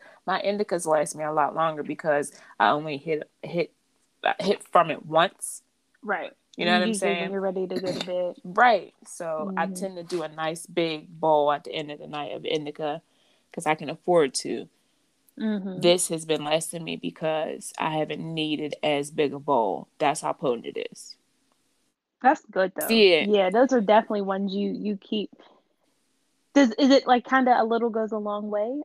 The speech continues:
Speaker 2: or
Speaker 1: For
Speaker 2: you just
Speaker 1: sure.
Speaker 2: pack it just, okay.
Speaker 1: It's a,
Speaker 2: But you
Speaker 1: it
Speaker 2: pack it just to have it ready.
Speaker 1: I keep it ready, you know.
Speaker 2: Mm-hmm.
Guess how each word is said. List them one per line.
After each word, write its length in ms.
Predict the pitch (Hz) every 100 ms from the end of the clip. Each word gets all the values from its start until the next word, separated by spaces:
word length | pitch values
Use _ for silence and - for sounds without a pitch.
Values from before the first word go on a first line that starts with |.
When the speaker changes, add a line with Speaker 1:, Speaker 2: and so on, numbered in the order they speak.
| -
Speaker 2:
or 140 | 214
Speaker 1:
For 20 |
Speaker 2:
you 140 | 202 196 214
just 120 | 214
Speaker 1:
sure. 200 | 170 156
Speaker 2:
pack 240 | 131 165
it 160 | 190 -
just, 240 | 190 190 _ -
okay. 340 | 214 - 180 185 -
Speaker 1:
It's 200 | 170 220
a, 40 |
Speaker 2:
But 140 | 175 -
you 100 | 311
Speaker 1:
it 20 |
Speaker 2:
pack 340 | 302 277 240 -
it 160 | 202
just 200 | 202 202
to 80 | -
have 200 | 202 185
it 40 | 170
ready. 360 | 180 170 - _ _ _ _ - -
Speaker 1:
I 120 | 208
keep 260 | - 254 180
it 120 | 165
ready, 340 | 101 - - _ _ _ _
you 100 | 226
know. 120 | 196
Speaker 2:
Mm-hmm. 260 | 185 185